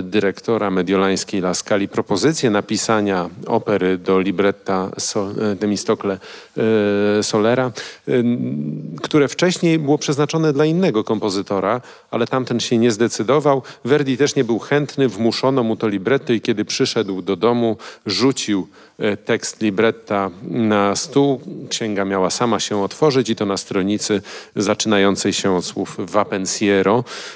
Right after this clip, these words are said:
I wówczas Verdi wczytał się w tekst, czytał go wielokrotnie i postanowił Nabucco, e, napisać. Tak wygląda legenda. A fakty, panie profesorze?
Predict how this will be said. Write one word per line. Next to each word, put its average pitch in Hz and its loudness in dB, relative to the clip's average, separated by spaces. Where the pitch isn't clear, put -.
I 120 2
wówczas 107 0
Verdi 98 0
wczytał 104 0
się - -4
w - -14
tekst, - 0
czytał 101 0
go 90 -2
wielokrotnie 95 0
i 95 -2
postanowił 87 -2
Nabucco, 92 -2
e, 92 0
napisać. 98 -2
Tak 143 2
wygląda 135 4
legenda. 87 2
A 95 2
fakty, 104 -2
panie 113 2
profesorze? 123 -4